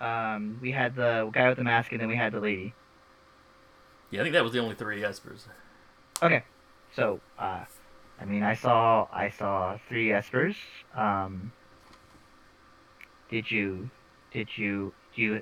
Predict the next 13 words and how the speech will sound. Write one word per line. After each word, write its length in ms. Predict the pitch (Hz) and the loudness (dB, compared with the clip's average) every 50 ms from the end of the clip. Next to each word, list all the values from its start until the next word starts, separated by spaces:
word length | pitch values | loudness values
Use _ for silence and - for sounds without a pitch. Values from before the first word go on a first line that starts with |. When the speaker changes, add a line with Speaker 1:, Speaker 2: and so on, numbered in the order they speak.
| - - | -4 -2
Speaker 1:
do 80 | - 110 | 0 0
you 100 | 104 104 | 2 4
know 160 | 104 101 98 | 4 4 4
if 100 | 98 - | 4 2
there's 180 | 107 104 95 | 0 0 0
any 200 | 107 98 98 95 | 0 -2 -2 -2
others 380 | - 87 85 117 147 165 - - - - - - - - - - - | -4 -4 -2 -2 -2 -4 -6 -10 -16 -18 -20 -20 -20 -20 -20 -10 -4
before, 460 | - 117 117 - 113 107 98 98 101 101 95 - - - - | -4 -2 -2 -2 -2 -2 -2 -2 -4 -6 -8 -12 -12 -4 0
you 120 | 123 104 | 0 2
know, 140 | 98 95 95 - | 2 0 -2 0
anything 300 | 101 104 104 - 104 110 | 0 0 0 0 0 -2
happens? 340 | 117 110 - - 170 170 - - - - - - - - | -2 0 2 4 2 2 2 -2 -18 -20 -20 -20 -14 -10
Speaker 2:
Uh, 480 | 135 127 120 120 113 104 101 98 98 | -8 -4 -2 -2 0 0 -2 -2 -4